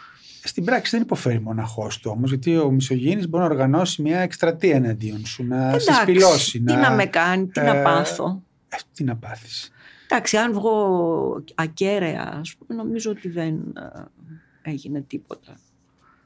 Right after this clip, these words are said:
Speaker 1: Εντάξει,
Speaker 2: Δεν το
Speaker 1: αυτή
Speaker 2: βλέπω δηλαδή ως, ε, πώς να το πούμε, ούτε ως επικίνδυνο, δυσάρεστο είναι, έτσι, ευχάριστο δεν είναι, αλλά,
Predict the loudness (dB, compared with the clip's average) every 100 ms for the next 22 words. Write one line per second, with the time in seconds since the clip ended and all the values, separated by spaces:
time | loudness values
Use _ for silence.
0 | _ _ _ _ _ -2 0 0 2 2
1 | 4 4 4 2 0 0 0 -2 -2 -4
2 | -2 -2 -4 -6 -8 -10 -12 -18 -8 -6
3 | -4 -2 -2 -4 -4 -4 -2 -4 -6 -8
4 | -10 -6 -8 -8 -16 -12 -12 -10 -14 -14
5 | -16 -14 -6 -4 -4 -2 -2 0 -2 -6
6 | -8 -2 0 2 0 0 0 0 0 2
7 | 2 2 2 2 2 2 2 0 -2 -4
8 | -4 0 0 0 0 0 2 2 0 -2
9 | 0 2 2 2 4 2